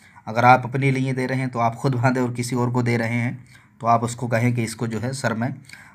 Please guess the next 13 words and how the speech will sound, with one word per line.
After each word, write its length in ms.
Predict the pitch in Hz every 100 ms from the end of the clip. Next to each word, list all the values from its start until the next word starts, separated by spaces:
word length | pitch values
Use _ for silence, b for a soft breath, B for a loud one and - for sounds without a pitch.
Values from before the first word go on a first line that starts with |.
| B
बांधा 400 | 104 113 120 131
जाए। 260 | 120 101 92 - _ b b b b 117
तो 60 |
साअत 420 | 120 131 123 123 135
ज़ुहल 340 | 120 123 131
क्या 160 | 120 131
होती 220 | 123 123
है 60 | 123
वो 120 | 117
मैं 100 | 117
आपको 240 | 117 120
बता 260 | 117 113 117
दूँ। 200 | 113 123